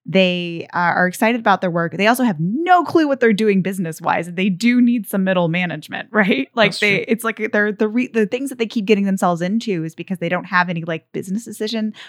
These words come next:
Speaker 1: or oversight or sort of, like, stepped back from the product mindset. They're all creativity and none of the other stuff. Like, do you think my judge is, like, kind of, like,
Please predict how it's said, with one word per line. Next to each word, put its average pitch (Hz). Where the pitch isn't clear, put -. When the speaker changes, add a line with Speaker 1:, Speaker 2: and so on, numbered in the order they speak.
Speaker 1:
or 202
oversight 190
or 196
sort 175
of, 175
like, 175
stepped -
back 170
from 165
the 151
product 170
mindset. 233
They're 214
all 208
creativity 262
and 180
none 180
of 180
the 175
other 170
stuff. 208
Like, 190
do 240
you 247
think 339
my 480
judge 226
is, 214
like, 185
kind 185
of, 185
like, 175